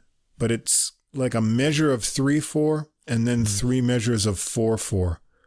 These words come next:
Speaker 1: and then that pattern again. Then that pattern repeats once more with trombone and clarinet taking the melody lines you heard in the piano.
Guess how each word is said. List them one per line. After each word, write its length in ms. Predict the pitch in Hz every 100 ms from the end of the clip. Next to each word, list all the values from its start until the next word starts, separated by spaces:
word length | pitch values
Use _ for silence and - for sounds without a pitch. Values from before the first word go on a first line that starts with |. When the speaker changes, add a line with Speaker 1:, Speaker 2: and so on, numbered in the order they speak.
| _ -
Speaker 1:
and 200 | 104 98
then 180 | 98 95
that 220 | 101 -
pattern 340 | 104 98 95
again. 440 | 90 98 95 82 - _ -
Then 160 | 127 139
that 340 | 165 151 - -
pattern 420 | 143 123 120 107
repeats 500 | 107 - 127 107 -
once 320 | 113 107 -
more 220 | 139 143
with 200 | 127 107
trombone 520 | - 123 110 117 117 110
and 140 | 98
clarinet 540 | - 117 110 113 -
taking 360 | - 107 110 95
the 60 | 95
melody 340 | 104 107 104
lines 280 | 98 98 92
you 60 | 87
heard 160 | 104
in 100 | 95
the 80 | 90
piano. 540 | - 139 123 98 87